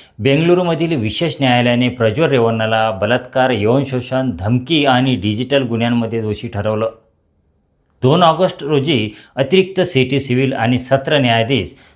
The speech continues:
संतोष गजानन भट यांनी प्रज्वलला दोन प्रकरणांमध्ये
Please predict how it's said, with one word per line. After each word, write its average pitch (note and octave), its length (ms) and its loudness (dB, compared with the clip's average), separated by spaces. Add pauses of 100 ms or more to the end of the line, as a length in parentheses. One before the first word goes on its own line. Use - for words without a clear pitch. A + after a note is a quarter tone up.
संतोष D3 560 0
गजानन G#2+ 600 0
भट B2 160 2 (420)
यांनी C3 280 2
प्रज्वलला B2+ 640 0 (260)
दोन D3+ 240 4
प्रकरणांमध्ये C#3+ 960 0